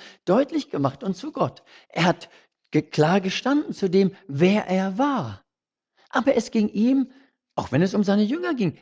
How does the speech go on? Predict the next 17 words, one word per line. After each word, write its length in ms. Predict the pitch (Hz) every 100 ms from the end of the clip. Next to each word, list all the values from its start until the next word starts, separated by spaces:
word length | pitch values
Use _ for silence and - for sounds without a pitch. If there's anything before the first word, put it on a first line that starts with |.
| -
es 160 | -
ging 180 | - 226
ihm 260 | 233 220 208
um 60 |
das 300 | 190 180 160
Reich 320 | 190 285 - -
Gottes, 340 | 262 - 190
um 100 | 208
das 300 | 220 - 175
weltweite 840 | 220 311 320 - 190 262 285 247 220
Reich 340 | 240 262 -
Gottes, 360 | 220 247 - -
angefangen 640 | 180 254 262 262 269 247
dort, 280 | 277 285 -
wo 80 | 202
er 280 | 208 202
war. 360 | 196 190 160